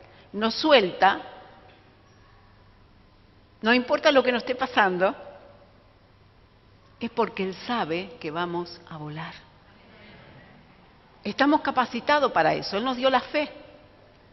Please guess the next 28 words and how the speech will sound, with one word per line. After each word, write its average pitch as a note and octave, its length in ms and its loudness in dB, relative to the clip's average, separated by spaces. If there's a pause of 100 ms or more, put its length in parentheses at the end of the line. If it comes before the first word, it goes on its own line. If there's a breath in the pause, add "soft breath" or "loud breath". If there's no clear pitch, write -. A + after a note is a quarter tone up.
(140)
Él A#3+ 160 -4
nos C4 140 0
dio C4 140 2
el C4 60 2
Espíritu C4 400 -2
Santo. A3 540 -2 (1800)
Ahora, A3+ 300 6
Él E4 140 6
nos F4 140 4
encuentra C#4+ 500 4
en C#4 100 2
el A#3+ 80 0
desierto, G#3+ 600 0
sin A3+ 280 -4
Dios, G#3+ 500 2 (440)
en G#3+ 100 -4
soledad, G3 540 4 (140)
sin A3+ 240 -4
recurso. G#3+ 540 0
Dice, E3+ 320 -4 (920 loud breath)
dice A3+ 300 -2
que G#3+ 400 6
Él D4 100 4
nos C4+ 200 0
encontró, A3+ 1080 2
dice, A3 460 2
"Mi G#3+ 140 -4
porción, A#3+ 600 0